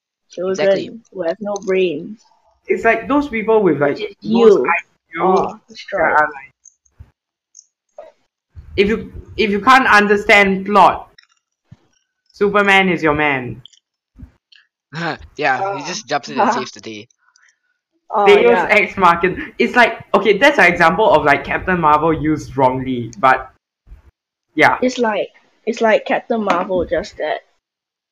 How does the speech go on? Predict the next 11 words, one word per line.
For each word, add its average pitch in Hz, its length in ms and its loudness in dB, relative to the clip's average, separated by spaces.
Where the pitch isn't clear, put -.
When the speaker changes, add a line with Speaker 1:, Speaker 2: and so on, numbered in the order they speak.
Speaker 1:
it's - 260 -12
worse 160 300 -6
than 185 160 -14
Captain - 360 -20
Marvel. 143 460 -14
Speaker 3:
Yeah, 120 400 -4
and 156 180 0
that's 208 160 4
a 151 60 0
personal 151 520 2
attack, - 420 -4